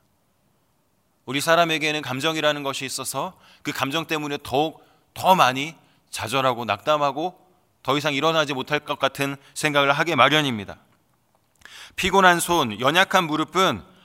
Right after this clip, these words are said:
경기를 지속하던 선수들 가운데 결심이 약해지거나 허약감을 느낄, 느끼고 지칠 때 선수들에게 오는 현상과 같습니다. 격투기나 복싱 같은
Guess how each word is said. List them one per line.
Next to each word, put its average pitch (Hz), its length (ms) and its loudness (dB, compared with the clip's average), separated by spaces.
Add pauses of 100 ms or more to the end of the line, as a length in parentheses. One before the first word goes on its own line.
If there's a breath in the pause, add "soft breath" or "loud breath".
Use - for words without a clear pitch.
(160 soft breath)
경기를 156 360 4
지속하던 165 560 -2
선수들 180 420 -4
가운데 156 560 2 (360 soft breath)
결심이 156 460 0
약해지거나 165 680 6
허약감을 190 500 4
느낄, 151 380 -4
느끼고 147 420 -6
지칠 - 400 -6
때 156 140 0
선수들에게 175 560 -2
오는 135 240 -2
현상과 160 400 -2
같습니다. 87 560 -10 (2750)
격투기나 127 560 -8
복싱 131 320 -10
같은 127 480 -8